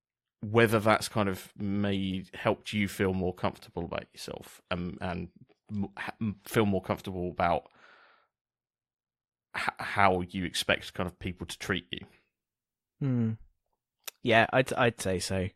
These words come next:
Speaker 2: Um, and I think, uh, especially my experience of Mountain Caller, um,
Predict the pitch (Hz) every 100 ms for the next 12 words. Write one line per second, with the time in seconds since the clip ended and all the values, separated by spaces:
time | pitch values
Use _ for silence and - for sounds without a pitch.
0 | _ 98 95 95 95 - - _ _ _
1 | _ _ _ _ _ _ _ - 113 107
2 | 107 117 104 - - _ - 117 107 104
3 | 107 - 131 - 113 104 101 101 _ _
4 | _ _ _ 117 117 113 - 120 110 98
5 | - 98 107 107 - 101 - 98 95 95
6 | 92 _ _ _ _ 104 101 95 95 98